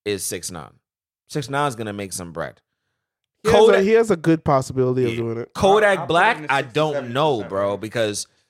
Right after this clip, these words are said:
Speaker 1: first of all, h-, h-, h-, how many, how many years did Bobby get? And how many years did he serve
Speaker 3: Bobby
Speaker 1: already?
Speaker 3: got six or seven.
Speaker 1: And Bobby has already served, well, almost three years Bobby been in there, or, or
Speaker 3: Yeah.
Speaker 1: two years?
Speaker 3: Bobby been
Speaker 2: Bobby
Speaker 3: there a
Speaker 2: been in
Speaker 3: minute.
Speaker 2: about four years, bro.
Speaker 1: You see, you see what I'm talking about? So
Speaker 2: My
Speaker 1: by the
Speaker 2: nigga's, like, two thousand fourteen or two thousand fifteen,
Speaker 1: Right, so by the
Speaker 2: I
Speaker 1: time
Speaker 2: feel.
Speaker 1: Bobby get out,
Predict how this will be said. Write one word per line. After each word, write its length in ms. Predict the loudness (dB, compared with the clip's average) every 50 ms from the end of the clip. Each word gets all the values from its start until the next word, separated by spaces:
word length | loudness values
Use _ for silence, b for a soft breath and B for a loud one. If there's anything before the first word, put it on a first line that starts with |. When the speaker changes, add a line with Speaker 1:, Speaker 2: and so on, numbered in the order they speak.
| _ _ _ _
Speaker 1:
first 200 | -2 0 0 0
of 80 | 0 0
all, 160 | 2 2 2
h-, 80 | 0 -2 -6 -12 -16 _ -6
h-, 220 | -6 -4 -4 -4 -6 -6 -8
h-, 80 | -10 -8 -2
how 160 | -2 -2 0
many, 200 | 0 -2 -2 -2
how 100 | -2 -2
many 180 | -2 -2 -2
years 400 | 0 0 0 2 2 0 -2 -4
did 320 | -4 -4 -2 -2 -2 -2 0
Bobby 300 | 0 0 0 0 -2 -2
get? 300 | -2 -4 -4 -4 -8 _ _ _ _ _ -6
And 100 | -4 -2
how 80 | -2
many 120 | -2 -2 0
years 140 | -2 -2
did 120 | -2 -2 -2
he 60 | -2
serve 220 | 0 0 2 2 2
Speaker 3:
Bobby 100 | 2 0
Speaker 1:
already? 100 | 0 0
Speaker 3:
got 180 | 0 -2 -4
six 380 | -6 -10 -14 -14 -14 _ -16 -18
or 60 | -18
seven. 260 | -18 -14 -8 -6 -2
Speaker 1:
And 60 | 2 2
Bobby 280 | 2 2 2 2 0 0
has 120 | 0 0
already 220 | 0 2 0 0 0
served, 220 | 2 0 2 2
well, 100 | 2 2
almost 300 | 2 0 0 -2 -4 -2
three 160 | -2 0 2
years 160 | 2 0 0 0
Bobby 260 | 0 0 0 0 -2
been 140 | -4 -4 -4
in 100 | -6 -6
there, 160 | -8 -6 -6
or, 80 | -6 -6 -4
or 20 | -6
Speaker 3:
Yeah. 40 | -4
Speaker 1:
two 200 | -4 -2 -2 0
years? 380 | 0 -2 -2 -4 -6 -10 -14 _ _ -8
Speaker 3:
Bobby 260 | -6 -6 -6 -6 -4
been 140 | -4 -2 0
Speaker 2:
Bobby 120 | 0 2 2
Speaker 3:
there 60 | 2
a 20 |
Speaker 2:
been 80 | 2 2
in 60 | 2 2
Speaker 3:
minute. 20 |
Speaker 2:
about 280 | 2 2 2 0 0 -2
four 320 | -4 0 2 2 4 2
years, 320 | 2 2 0 -2 -4 -4 -6
bro. 280 | -6 -6 -4 -6 -6 -10 -12
Speaker 1:
You 60 | -8 -4
see, 140 | -2 -2
you 180 | -2 -2 -4 -6
see 120 | -6 -6
what 80 | -4 -4
I'm 40 | -4
talking 180 | -2 -2 -2 -2
about? 160 | -2 -2 -2
So 80 | 0 0
Speaker 2:
My 120 | 0 0
Speaker 1:
by 80 | 2 2
the 60 | 2
Speaker 2:
nigga's, 260 | 2 2 2 4 4
like, 200 | 2 2 0 -2
two 160 | -8 -8 -6 -4
thousand 420 | -2 0 0 0 -2 -4 -6 -8
fourteen 540 | -4 0 2 2 2 2 0 -4 -4 -4 -4
or 40 | -4
two 120 | -2 0
thousand 140 | 2 4 4
fifteen, 0 |
Speaker 1:
Right, 240 | 4 4 2 2 0
so 100 | 0 0
by 140 | 2 2 4
the 80 | 4
Speaker 2:
I 20 | 2
Speaker 1:
time 220 | 2 2 2 2 2
Speaker 2:
feel. 60 | 2
Speaker 1:
Bobby 300 | 4 2 2 2 0 -2
get 180 | -2 0 2 2
out, 320 | 4 4 2 0 -2 -6